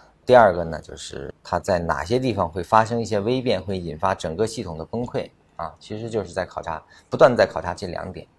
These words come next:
单根儿 K 线进行小周期拆分和小周期的 K 线经，可以合并成大级别，再进行分析，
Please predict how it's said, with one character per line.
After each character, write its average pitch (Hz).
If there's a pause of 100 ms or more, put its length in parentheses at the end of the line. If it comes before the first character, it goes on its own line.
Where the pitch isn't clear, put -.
单 143
根 151
儿 151
K 127
线 98
进 104
行 95
小 82
周 104
期 113
拆 117
分 120 (160)
和 85 (380)
小 85
周 123
期 143
的 107
K 98
线 90
经， 98 (220)
可 98
以 90
合 90
并 110
成 92 (140)
大 110
级 98
别， 90
再 90
进 85
行 85
分 -
析， -